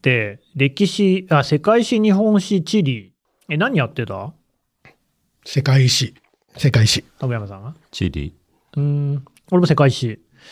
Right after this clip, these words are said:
Speaker 1: で、世界史の勉強、まあ、別に全部社会なんか一緒だと思うけど、は、すげえね、俺ひたすらね、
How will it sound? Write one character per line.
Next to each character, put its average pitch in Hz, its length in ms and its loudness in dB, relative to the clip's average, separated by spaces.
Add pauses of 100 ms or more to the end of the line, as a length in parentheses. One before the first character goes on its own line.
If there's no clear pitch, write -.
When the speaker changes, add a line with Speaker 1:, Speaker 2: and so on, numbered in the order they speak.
(240)
Speaker 1:
で、 - 80 -10
世 147 160 4
界 320 220 2
史 - 80 -4
の 285 100 0
勉 208 260 2
強、 202 300 2
ま 165 140 2
あ、 165 40 2
別 131 200 0
に 151 60 2
全 196 140 0
部 113 140 -6
社 151 140 -2
会 135 80 -4
な 101 40 -12
ん 104 40 -12
か 104 60 -8
一 98 100 -12
緒 123 40 -2
だ 117 40 -8
と 120 80 -8
思 107 80 -10
う - 20 -16
け 101 60 -16
ど、 104 240 -8 (600)
は、 123 400 0 (100)
す 147 320 0
げ 180 160 4
え 135 40 2
ね、 113 120 -6
俺 107 100 -10
ひ - 80 -12
た 160 100 2
す 160 140 0
ら 147 80 2
ね、 117 280 -4